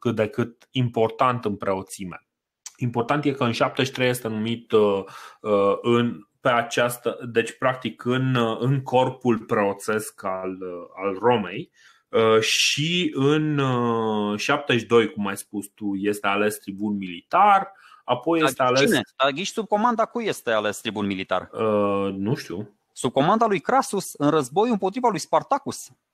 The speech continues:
Speaker 2: cu, cu
Speaker 1: Oh.
Speaker 2: care, cu care Crasus a avut o relație foarte bună, că de-aia zic, acum se leagă toți, o să vedem, converg toate marile genii, marile personalități
Speaker 1: Așa, așa,
Speaker 2: care sunt
Speaker 1: așa,
Speaker 2: pe vârful
Speaker 1: așa.
Speaker 2: piramidei. Uh, deci da, Cezar și Spartacus au fost de o parte și de alta a baricadei.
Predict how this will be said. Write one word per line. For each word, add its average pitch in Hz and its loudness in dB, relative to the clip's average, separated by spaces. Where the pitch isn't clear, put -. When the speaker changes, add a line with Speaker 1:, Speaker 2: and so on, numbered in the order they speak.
Speaker 2:
cu, 123 -6
cu - -8
Speaker 1:
Oh. 139 4
Speaker 2:
care, 123 4
cu - -14
care 120 2
Crasus 156 -2
a 175 2
avut 151 -2
o 185 -2
relație 175 0
foarte 220 0
bună, 151 0
că 135 0
de-aia 165 2
zic, 151 -4
acum 175 0
se 165 -2
leagă 175 0
toți, 196 -4
o 135 0
să 135 -6
vedem, 143 0
converg 139 4
toate 180 2
marile 160 2
genii, 139 2
marile 151 2
personalități 147 0
Speaker 1:
Așa, 185 0
așa, 123 -2
Speaker 2:
care 156 0
sunt 131 -8
Speaker 1:
așa, - -2
Speaker 2:
pe 165 0
vârful 156 -2
Speaker 1:
așa. - -
Speaker 2:
piramidei. 165 0
Uh, 127 4
deci 113 -2
da, 190 4
Cezar 160 0
și - -6
Spartacus 180 0
au 208 2
fost 247 -4
de 247 0
o 240 4
parte 269 0
și 247 -4
de 233 -2
alta 285 2
a 147 6
baricadei. 160 2